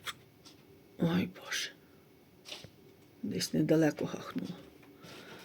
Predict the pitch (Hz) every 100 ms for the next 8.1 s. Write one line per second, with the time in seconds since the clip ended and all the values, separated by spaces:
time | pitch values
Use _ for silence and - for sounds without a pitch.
0 | - - - 165 160 - 170 185 208 180
1 | 143 - 165 156 156 - - - - -
2 | 254 240 - - - - - - - -
3 | 175 165 170 165 165 160 160 - - -
4 | - - - - - 175 185 185 175 -
5 | - - 139 131 - 135 131 - - 165
6 | 156 147 147 - 143 127 104 175 - -
7 | - - 175 175 - 165 - 156 110 107
8 | -